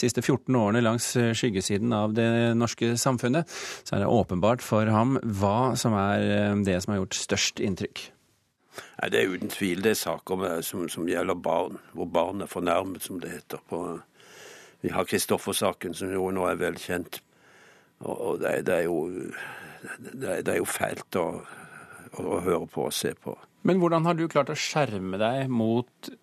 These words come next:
Speaker 1: de følelsesmessige inntrykkene dette gir, da?
Speaker 2: Nei, jeg har aldri tatt sakene med hjem, for å si det på den måten. Eh,
Speaker 1: Ja, men det er da ikke mulig, er det det, da?
Speaker 2: Jo, ne-, altså,
Speaker 1: Du kan
Speaker 2: når,
Speaker 1: ikke,
Speaker 2: når,
Speaker 1: du kan
Speaker 2: når en
Speaker 1: ikke
Speaker 2: sak
Speaker 1: stenge Kristoffer-saken ute av hodet når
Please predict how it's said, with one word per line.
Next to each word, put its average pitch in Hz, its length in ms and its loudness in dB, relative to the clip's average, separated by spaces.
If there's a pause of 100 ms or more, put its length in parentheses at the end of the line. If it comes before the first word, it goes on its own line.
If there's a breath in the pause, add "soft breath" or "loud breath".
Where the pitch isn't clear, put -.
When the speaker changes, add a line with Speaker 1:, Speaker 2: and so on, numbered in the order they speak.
Speaker 1:
de 120 500 0
følelsesmessige 107 720 -2
inntrykkene 110 400 -2
dette 107 240 0 (400)
gir, 101 220 -2
da? - 580 -20 (960 loud breath)
Speaker 2:
Nei, 107 180 0
jeg 101 140 -4
har 127 180 2
aldri 165 240 2
tatt 180 140 2
sakene 147 340 0
med 147 160 2
hjem, 151 320 4
for 131 240 -6
å - 60 -8
si 135 100 2
det 117 80 -6
på 123 160 0
den 143 160 2
måten. 107 400 0
Eh, 117 160 2 (1300 loud breath)
Speaker 1:
Ja, 92 100 0
men 107 80 2
det 127 160 2
er 101 80 2
da 90 160 0
ikke 110 160 -2
mulig, 101 400 -2
er 101 80 -2
det 110 140 -4
det, 101 100 -2
da? 98 80 -2
Speaker 2:
Jo, 131 240 4
ne-, 127 160 4
altså, 131 240 4
Speaker 1:
Du 147 80 8
kan 135 160 4
Speaker 2:
når, - 0 -
Speaker 1:
ikke, - 20 2
Speaker 2:
når, 147 140 6
Speaker 1:
du - 0 -
kan 156 80 2
Speaker 2:
når 151 80 6
en 151 80 4
Speaker 1:
ikke 139 80 0
Speaker 2:
sak 160 160 6
Speaker 1:
stenge 123 400 2
Kristoffer-saken 98 720 -2
ute 85 240 -2
av 90 80 0
hodet 85 320 -2
når 85 80 0